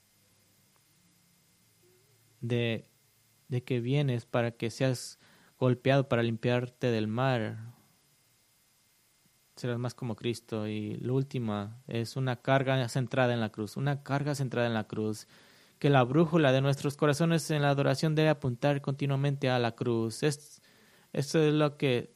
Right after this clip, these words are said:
donde se origina la adoración y donde se centra. La cruz es el carac-,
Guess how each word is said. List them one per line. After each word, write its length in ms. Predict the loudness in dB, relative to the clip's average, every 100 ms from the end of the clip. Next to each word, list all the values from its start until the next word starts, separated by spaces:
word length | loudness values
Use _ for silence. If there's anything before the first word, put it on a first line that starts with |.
| -4
donde 240 | 0 2
se 140 | 2 0
origina 460 | -2 -2 0 0
la 180 | 0 -2
adoración 600 | -4 -6 -6 -6 -6 -8 -16 _ _ _ -4
y 80 |
donde 220 | -4 -4 -6
se 120 | -6
centra. 580 | -4 -6 -4 -6 -6 -12 _ -4
La 220 | -2 0
cruz 400 | 2 4 4 2
es 120 | -2
el 140 | -2
carac-, 380 | 0 2 2 0